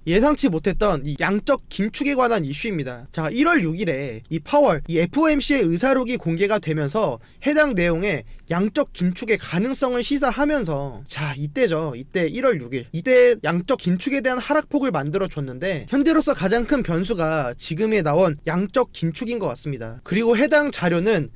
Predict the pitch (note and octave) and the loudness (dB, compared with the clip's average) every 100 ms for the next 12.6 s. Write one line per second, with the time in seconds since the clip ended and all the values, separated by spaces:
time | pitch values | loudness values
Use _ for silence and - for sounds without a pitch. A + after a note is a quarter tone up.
0 | - - C4 D4 C#4+ E3+ D3 - D4 C#4 | -18 -10 -2 4 6 6 2 2 2 2
1 | A#3+ A3 F3 C#3+ A2+ D3+ G#3 B3+ A3 B3 | 2 0 0 -4 -4 2 4 6 4 2
2 | D#3 F3 A#3+ B3 - A#3 F3+ C3 F#3 A#3+ | 2 2 2 0 2 2 2 2 2 2
3 | B3 B3 A3+ A3+ C#3+ D3+ F3+ G3+ B3+ D#3 | 2 4 2 2 -2 0 0 0 0 -2
4 | - A#3 E3+ A2 - D3+ C#3+ D3 G#3 A3+ | -2 -2 -2 -4 -6 -4 -2 0 2 2
5 | G#3+ C#4 C#4 C#4 - D#4+ E4 D#4+ F3+ F3 | 0 0 2 2 2 0 2 2 0 -2
6 | A3 E3 E3 D3+ A#2+ - D3 B2+ G#3+ B3 | -2 -2 -2 -4 -8 -6 -4 -2 0 2
7 | F#3+ F3+ A3 B3 G3 D3 D3 G3 D4+ D4 | 2 2 4 2 2 0 -4 -2 -2 2
8 | D4 C4+ D4 C4+ D4+ F4 E4 E3+ D3 D3 | 2 2 0 0 0 0 -2 -4 -4 -4
9 | D3 C3+ A2 - - E3 F3 C4+ D4+ D4 | -4 -8 -12 -20 -8 -6 -2 -2 2 2
10 | C4+ C4 D#3+ E3+ G#3+ A3 - F3+ G3 F3+ | 2 2 2 0 2 0 0 -2 -2 -4
11 | D3 D3+ G3 A#2+ - - - D3 D#3 B3 | -4 0 0 -2 -8 -14 -6 -4 -2 -2
12 | F3 F3+ G3+ D3 F#3 A#2 | -2 -2 0 0 -2 -4